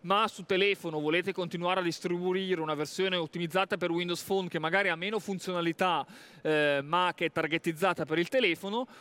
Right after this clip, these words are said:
potete farlo tranquillamente perché, come lo store ha sempre consentito, potete avere più pacchetti in parallelo per la stessa applicazione.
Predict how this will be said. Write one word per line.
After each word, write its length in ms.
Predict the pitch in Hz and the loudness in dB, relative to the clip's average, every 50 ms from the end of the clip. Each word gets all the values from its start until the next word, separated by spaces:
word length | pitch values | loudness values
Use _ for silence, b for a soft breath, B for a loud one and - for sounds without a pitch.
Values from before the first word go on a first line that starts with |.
| B B | B B
potete 320 | 185 180 170 208 208 196 | -4 -2 0 0 0 2
farlo 240 | 175 220 208 185 170 | 2 0 0 0 0
tranquillamente 720 | 185 175 175 170 190 202 240 240 220 175 170 175 - 202 | -2 -2 -2 0 0 0 0 2 2 0 0 2 0 0
perché, 320 | 165 175 156 - 160 147 - | 0 0 -2 0 -2 -2 0
come 240 | - 180 175 180 | -2 0 0 2
lo 100 | 175 180 | 0 0
store 360 | 175 - - 220 208 202 185 165 | 0 -2 -2 0 0 2 0 0
ha 40 | |
sempre 340 | 151 - 190 175 160 - 165 | -2 -2 -4 -4 -2 -4 -6
consentito, 840 | - - 156 156 - - 226 233 - 208 170 156 - - 196 226 233 B B B B B | -4 -4 -6 -6 -4 -4 -4 -4 -4 -6 -6 -6 -2 -2 -2 -2 -2 B B B B B
potete 320 | - 202 180 208 190 202 | -2 0 0 2 2 2
avere 360 | 196 190 202 196 185 170 160 | 2 4 4 2 4 2 2
più 260 | 147 - - 233 220 - | 0 0 -4 -4 -4 -2
pacchetti 480 | - 170 - - 214 196 - - 185 | -2 -4 0 0 0 0 0 -2 -6
in 100 | 170 160 | -6 -4
parallelo 680 | - - 170 170 202 220 226 208 185 170 160 160 180 | -2 -2 0 2 2 2 4 4 4 4 2 2 0
per 160 | 185 185 196 185 | 0 0 2 2
la 120 | 190 185 | 2 0
stessa 280 | 180 - 156 143 - 180 | 0 0 -2 0 0 -2
applicazione. 720 | - 151 147 - 160 147 - - - 147 131 127 131 131 | -2 -2 -2 -2 -2 -4 -4 -4 -6 -6 -6 -6 -8 -10